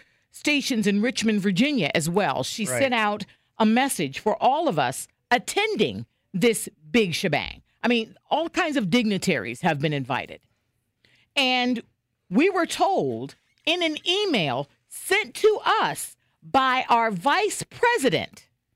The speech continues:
Speaker 2: Mm-hmm.
Speaker 1: sent to us that we were supposed to be on stage.
Speaker 2: I
Speaker 1: She
Speaker 2: didn't see
Speaker 1: told
Speaker 2: that.
Speaker 1: us the cue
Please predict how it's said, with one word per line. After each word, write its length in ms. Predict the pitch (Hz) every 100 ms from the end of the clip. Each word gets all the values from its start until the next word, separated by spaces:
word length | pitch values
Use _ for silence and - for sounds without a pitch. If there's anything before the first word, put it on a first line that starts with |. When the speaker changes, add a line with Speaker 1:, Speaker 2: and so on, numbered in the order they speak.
| _
Speaker 2:
Mm-hmm. 120 | 127 277
Speaker 1:
sent 340 | 330 440 -
to 280 | - 403 415
us 380 | - 311 - - - _ _
that 480 | 190 185 233 202 -
we 240 | 185 226 233
were 120 | 233
supposed 440 | - 196 214 196
to 60 | 190
be 180 | 175 165
on 180 | 143 143
stage. 640 | - 180 180 285 403 - - _
Speaker 2:
I 100 | 139
Speaker 1:
She 100 | 127
Speaker 2:
didn't 80 | 240
see 60 | 262
Speaker 1:
told 140 | 233
Speaker 2:
that. 120 | 220
Speaker 1:
us 140 | 214 - _
the 160 | 160 240
cue 680 | - - 302 285 277 339